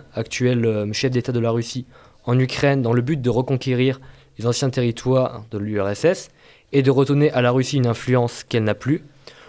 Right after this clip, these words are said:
on a pu voir circuler, il y a environ un an, sur, euh, Internet, une vidéo où l'on verrait Volodymyr Zelensky, chef d'État ukrainien,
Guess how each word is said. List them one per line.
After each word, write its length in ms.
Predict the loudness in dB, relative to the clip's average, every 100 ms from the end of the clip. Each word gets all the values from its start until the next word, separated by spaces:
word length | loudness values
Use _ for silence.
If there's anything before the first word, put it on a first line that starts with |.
| -2
on 80 | 2
a 60 | 2
pu 80 |
voir 180 | 4 2
circuler, 640 | 2 -6 -4 2 4 4 0
il 120 | -2
y 60 | -2
a 40 |
environ 320 | 0 0 -2 -2
un 180 | 0
an, 180 | 2 0
sur, 240 | -4 -6 -4
euh, 240 | -2 -4 -4
Internet, 480 | -4 0 0 0 -4 -20 -20 -6
une 80 | 0
vidéo 480 | 2 4 4 4 4
où 80 | 2
l'on 120 | 2
verrait 260 | 2 4 4
Volodymyr 540 | 4 2 2 2 2
Zelensky, 580 | 0 -2 -2 -2 -4 -4
chef 240 | -6 -4 -2
d'État 240 | -2 -2
ukrainien, 500 | -4 -4 0 2 2